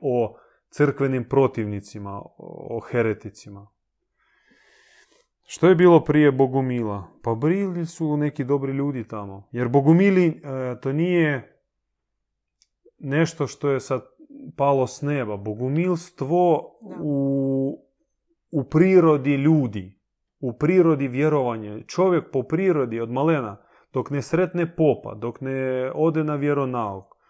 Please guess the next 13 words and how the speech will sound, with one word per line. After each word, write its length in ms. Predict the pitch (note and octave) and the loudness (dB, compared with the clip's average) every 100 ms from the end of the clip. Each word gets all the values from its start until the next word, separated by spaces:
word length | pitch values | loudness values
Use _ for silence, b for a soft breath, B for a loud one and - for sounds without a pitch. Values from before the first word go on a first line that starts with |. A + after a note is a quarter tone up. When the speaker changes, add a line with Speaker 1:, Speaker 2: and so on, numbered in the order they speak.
| b b b b | b b b b
Speaker 1:
on 180 | - B2 | -8 -6
vjeruje 420 | A#2+ E3+ F#3 F3 E3+ | 0 2 2 0 -2
u, 160 | D#3+ C#3 - | -2 -2 -6
u 180 | - D3 | -4 0
dobrotu 640 | C3 C3 C3+ F3+ F#3 F3+ A#3 | 2 4 4 2 2 -2 -2
i 100 | D#3+ | -2
ljepotu 640 | C#3+ C3+ D#3+ E3 E3 D#3 - | -2 -2 0 0 0 -4 -4
i 100 | C3 | -4
ljubav 480 | B2 E3 D3+ D3+ - b b b b b - | 2 2 4 0 0 b b b b b -10
i 420 | B2 B2 B2 A#2 | -4 -2 -2 -2
kako 320 | - D#3+ D#3 | 0 0 0
dijete 440 | C3 C3+ D3+ D3+ C3+ | -4 -2 -2 -2 -6
je 720 | G#2+ C3+ C3 B2+ B2 A2+ | -6 -4 -2 0 -2 -4